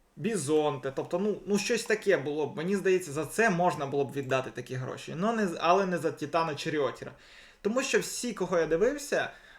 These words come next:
м, огляди на цей танк, всі кажуть, що це звичайний Черіотір, тільки з якимось там обвісом. Ну, тобто,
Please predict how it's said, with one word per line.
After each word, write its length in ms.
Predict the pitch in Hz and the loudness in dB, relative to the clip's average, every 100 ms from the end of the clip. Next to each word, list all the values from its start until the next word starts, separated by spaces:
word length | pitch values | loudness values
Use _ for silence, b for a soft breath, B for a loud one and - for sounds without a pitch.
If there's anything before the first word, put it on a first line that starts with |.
| - | -14
м, 160 | 160 - - | -14 -14 -2
огляди 400 | 180 170 151 151 | 2 4 2 -2
на 120 | 147 | -4
цей 140 | 147 | -4
танк, 360 | 147 143 123 - b b - | -2 -2 -2 -8 b b -8
всі 180 | 254 | -4
кажуть, 300 | 254 240 196 | 4 6 6
що 140 | - 180 | 0 0
це 180 | 202 170 | 2 2
звичайний 500 | 160 180 214 180 160 | 2 4 4 4 2
Черіотір, 540 | 190 196 233 214 180 | 4 6 6 4 0
тільки 260 | - 170 165 | -2 -2 -2
з 60 | |
якимось 340 | 147 - 170 139 | -2 -4 -4 0
там 220 | 170 143 | 0 2
обвісом. 520 | 156 143 135 123 - 147 | 0 0 -4 -6 -10 -2
Ну, 120 | 208 | 0
тобто, 580 | 214 214 190 170 143 | 0 -2 2 2 0